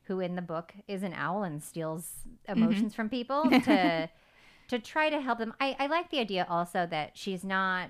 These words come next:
Speaker 1: uh, just, like, an evil villain, that she,
Speaker 2: Right.
Speaker 1: like, she had her, her reasons for it and just kinda needed to deal with her own,
Speaker 2: Yeah.
Speaker 1: her
Speaker 2: She,
Speaker 1: own
Speaker 2: she kind
Speaker 1: stuff.
Speaker 2: of bottled up her own emotions and then was unable to sort of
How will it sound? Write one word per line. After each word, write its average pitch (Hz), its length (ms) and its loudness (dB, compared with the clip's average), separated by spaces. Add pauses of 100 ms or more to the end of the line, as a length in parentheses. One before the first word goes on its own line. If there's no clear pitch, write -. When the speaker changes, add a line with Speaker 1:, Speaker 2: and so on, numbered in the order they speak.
Speaker 1:
uh, - 400 -20
just, 185 220 -10
like, 175 140 -4
an 170 120 -10
evil 190 300 -2
villain, 214 500 -2
that 180 100 -2
she, 185 40 0
Speaker 2:
Right. 175 120 4
Speaker 1:
like, 180 100 -4
she 190 160 -8
had 190 240 0
her, 156 560 0
her 180 100 -4
reasons 175 420 -8
for 156 240 -4
it 151 80 -6
and 156 140 -8
just 165 160 -10
kinda 160 220 -6
needed 156 280 -8
to 156 80 -14
deal 147 220 -8
with 143 140 -8
her 151 180 -8
own, 147 380 -6 (520)
Speaker 2:
Yeah. 170 340 0
Speaker 1:
her 214 120 0 (160)
Speaker 2:
She, 202 80 0
Speaker 1:
own 170 220 -6
Speaker 2:
she 208 160 -6
kind 180 220 4
Speaker 1:
stuff. 160 240 -6 (600)
Speaker 2:
of - 280 -12
bottled 196 280 4
up 180 140 0
her 165 160 0
own 175 160 0
emotions 160 480 -4
and 156 160 -6
then 156 140 -8
was 151 160 -8
unable 160 400 -4
to 160 240 -6
sort 156 240 -6
of 160 120 -6